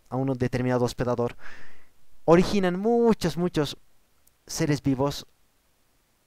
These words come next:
eh, producto de la reproducción. Y estos seres vivos, mientras más can-, en mayor cantidad salgan, en mayor cantidad sean generados,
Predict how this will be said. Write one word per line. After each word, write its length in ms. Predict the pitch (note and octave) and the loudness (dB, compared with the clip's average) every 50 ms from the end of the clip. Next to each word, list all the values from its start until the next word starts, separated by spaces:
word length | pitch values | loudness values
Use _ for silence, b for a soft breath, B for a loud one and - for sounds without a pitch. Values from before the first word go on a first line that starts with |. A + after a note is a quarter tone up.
| _ _ _ _ _ _ _ - | _ _ _ _ _ _ _ -8
eh, 580 | B2 A#2+ A#2 A#2 A#2 A2+ A2+ A2 A2 A2 G#2+ - _ _ _ _ _ _ _ _ _ _ _ _ _ _ _ | -4 -4 -2 -2 -2 -2 -2 -2 -2 -4 -6 -8 _ _ _ _ _ _ _ _ _ _ _ _ _ _ _
producto 400 | - C3+ C3 C#3 C3 - C#3+ B2+ | 0 2 2 2 2 0 0 0
de 100 | B2 A2+ | 0 0
la 100 | A2+ A2 | 0 -2
reproducción. 540 | A2 A2+ - A#2+ C3 - - G#3+ G#3+ G3 - _ _ _ _ _ _ - - _ B B B B B B B B B | -2 -4 -4 -4 -6 0 2 2 2 2 0 _ _ _ _ _ _ -20 -20 _ B B B B B B B B B
Y 100 | F3+ G3 | 2 2
estos 220 | F3+ - G3 F#3 | 2 2 -2 -2
seres 280 | - F#3+ F#3 F3 F3 D3+ | 0 0 2 2 2 2
vivos, 420 | E3+ F3 D#3 E3 F3 E3 - b b b b b b b b b b b _ _ _ _ - | 0 0 2 2 2 0 -2 b b b b b b b b b b b _ _ _ _ -8
mientras 380 | C3+ C#3+ D3 C#3 - D3 C#3+ D#3+ | -4 -2 -2 0 0 -2 0 2
más 200 | F3+ F#3+ - - | 2 2 2 0
can-, 220 | - E3+ D#3 - - - - _ | -2 -2 -2 -4 -8 -18 -14 _
en 180 | C3 C3+ C3+ | -4 -2 0
mayor 340 | D3 D#3+ E3+ E3+ F#3+ F#3+ F#3 | 2 2 2 4 2 2 2
cantidad 420 | - F3+ E3 D3+ - D3 D3+ D3 | 0 -2 -4 -2 0 0 0 0
salgan, 580 | - - - C#3 B2+ B2 A2+ G#2+ G#2+ A#2 A#2 A2+ - _ _ _ b b b b b b b b b b b b b b _ - - | 0 -2 -2 -2 0 2 0 0 0 -2 -6 -12 -18 _ _ _ b b b b b b b b b b b b b b _ -12 -6
en 100 | B2 B2 | -2 0
mayor 260 | C3+ C3+ D3 E3+ E3+ | 2 4 4 4 4
cantidad 340 | - E3 C#3 - C#3+ C#3 C3+ | 2 -2 0 4 2 2 2
sean 240 | - - C3 A#2+ A#2 | 2 -2 -2 -2 -2
generados, 600 | A#2 C3 D3+ D#3+ D#3 A#2+ G2+ G2+ G#2+ - - b | -4 -4 -2 0 2 2 2 2 0 -2 -6 b